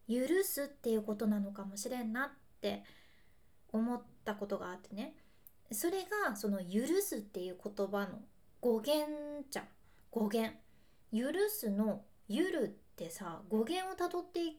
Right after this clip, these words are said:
くと「ゆるキャラ」の「ゆる」とか、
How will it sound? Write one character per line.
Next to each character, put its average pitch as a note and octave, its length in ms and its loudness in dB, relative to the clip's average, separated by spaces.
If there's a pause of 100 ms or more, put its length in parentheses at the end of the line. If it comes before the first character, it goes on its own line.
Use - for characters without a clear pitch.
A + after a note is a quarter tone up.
く E4 120 -6
と E4+ 380 0 (840)
「ゆ A#3 220 4
る F#4+ 220 6
キ G4+ 80 4
ャ G4 100 6
ラ」 F#4+ 140 -2
の F4+ 160 -4
「ゆ D#4+ 320 4
る」 C4+ 140 4 (100)
と - 100 -6
か、 - 180 -14